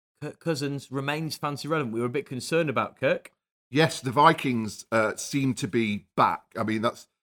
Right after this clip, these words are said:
Speaker 2: the forty-niners. As a Bengals fan, I, can I just say I'm really annoyed about that result last night 'cause that will make the
Speaker 1: <laughs>
Speaker 2: forty-niners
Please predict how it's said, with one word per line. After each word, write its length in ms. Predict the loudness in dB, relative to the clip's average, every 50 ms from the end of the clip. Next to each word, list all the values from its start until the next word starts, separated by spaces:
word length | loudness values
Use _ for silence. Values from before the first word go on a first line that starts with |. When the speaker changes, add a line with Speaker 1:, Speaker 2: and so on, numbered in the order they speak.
| _ _ _ _ _
Speaker 2:
the 80 | -14
forty-niners. 800 | -8 4 6 6 8 8 6 4 4 4 4 4 4 2 0 -4 -8 -8 -8 -10 -10 -10 -4 _
As 160 | 2 4 4
a 60 | 4
Bengals 500 | 4 6 6 6 6 4 2 2 0 -2
fan, 360 | -6 -6 -6 -4 -4 -6 -10 -14 _ _
I, 140 | -2 -2 -2
can 180 | -2 -2 0
I 120 | 2 2 4
just 220 | 2 0 -4 -2
say 300 | 0 2 2 2 2 0 -2
I'm 240 | -2 -2 -2 0 2
really 220 | 2 2 2 2 0
annoyed 360 | -2 -2 -2 0 0 -2 -2
about 260 | -2 -4 -4 -4 -2
that 120 | -4 -8 -8
result 260 | -8 -6 -6 -4 -4
last 220 | -4 -6 -6 -6
night 220 | -4 -4 -4 -4 2
'cause 100 | 2 4
that 180 | 4 4 4
will 120 | 4 2 4
make 200 | 4 4 4 2
the 60 | 0
Speaker 1:
<laughs> 60 | -2 2
Speaker 2:
forty-niners 920 | 6 6 6 6 4 0 0 2 4 4 4 2 2 0 0 0 -2